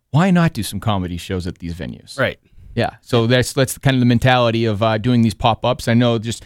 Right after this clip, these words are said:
Speaker 1: last night you were with our friends over at Southside. You did a show over there with, uh, a buddy of yours. How was that show?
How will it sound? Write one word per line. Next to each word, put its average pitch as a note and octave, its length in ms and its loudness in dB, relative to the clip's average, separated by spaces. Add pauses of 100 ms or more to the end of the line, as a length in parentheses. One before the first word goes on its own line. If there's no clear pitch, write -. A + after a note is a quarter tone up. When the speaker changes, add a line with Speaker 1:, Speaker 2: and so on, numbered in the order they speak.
(140)
Speaker 1:
last B2+ 280 2
night C3 140 -2
you A#2 100 -2
were A#2+ 200 2
with A#2 180 -2
our A#2+ 100 0
friends A2+ 280 2
over A2+ 200 0
at G#2 100 -4
Southside. G#2+ 580 -2 (220)
You G#2+ 80 -6
did G2 140 -2
a G2+ 40 -4
show A2 260 2
over G2+ 180 -2
there G#2 240 0
with, G#2 180 -6
uh, G2+ 240 -8
a A2+ 40 -12
buddy G#2+ 260 -2
of G2 120 -6
yours. A2 280 0
How B2+ 120 2
was A#2 100 -2
that A#2+ 140 2
show? - 260 -10